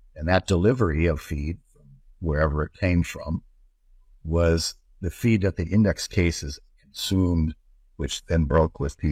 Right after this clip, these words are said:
E D. So I went into those bins and I sampled the inside of those bins, and I found some of that material that was hanging up on the walls of the bins. And sure enough, there was live P E D virus in that material.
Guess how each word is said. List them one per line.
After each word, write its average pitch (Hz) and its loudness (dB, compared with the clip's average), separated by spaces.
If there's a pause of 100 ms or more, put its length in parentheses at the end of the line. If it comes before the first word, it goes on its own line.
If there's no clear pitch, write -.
E 65 -2
D. 69 -6 (920)
So 80 -4
I 82 2
went 85 2
into 90 0
those 78 -6
bins 87 -2 (420)
and 82 -2
I 78 2
sampled 87 0
the 82 -4
inside 82 0
of 73 -4
those 71 -8
bins, 95 0
and 73 -6
I 73 -4
found 76 -4
some 76 -4
of 73 -2
that 73 -6 (120)
material 87 0 (260)
that 78 -6
was 71 -8
hanging 85 2
up 73 -2
on 73 0
the 69 -2
walls 78 -2
of - -14
the - -8
bins. 95 0
And 71 -4 (300)
sure 92 0
enough, 90 2
there 80 0
was 76 -2
live 73 -2
P 82 -4
E 73 -2
D 73 -4
virus 73 -4 (100)
in 92 2
that 78 -2
material. 73 -4